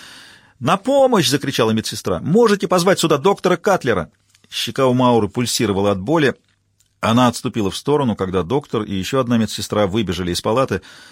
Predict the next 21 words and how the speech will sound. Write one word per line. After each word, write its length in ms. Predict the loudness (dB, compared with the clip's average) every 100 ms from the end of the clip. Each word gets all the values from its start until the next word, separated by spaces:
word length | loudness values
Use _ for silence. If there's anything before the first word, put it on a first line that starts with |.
| -20 -20 _ _ _
Суматоха 640 | -4 2 2 2 0 0 -2
привлекла 460 | -2 -2 -2 -2
внимание 400 | 0 -2 0 -2
пациентов, 640 | -4 -4 -2 -2 -4 -4 -4
ожидавших 500 | -2 0 -2 -2 -4
своей 240 | 0 0
очереди 340 | -2 -4 -6
в 80 | -6
приёмной. 480 | -6 -4 -4 -4 -12 -20 _ _ _ _ _ _ _ _ -2
Маура 300 | 2 4 2
видела, 340 | 0 -4 -4
как 200 | -4 -4
они 160 | -4 -4
столпились 600 | -4 -4 -4 -6 -6 -8
у 60 | -12
стеклянной 460 | -10 -4 -4 -2
перегородки, 640 | -4 -4 -2 -2 -2 -6 -10 -14 -20 _ -10
с 100 | -6
интересом 480 | -2 0 0 0 -2
наблюдая 400 | -2 0 0 0
сцену 600 | -2 0 0 0 -6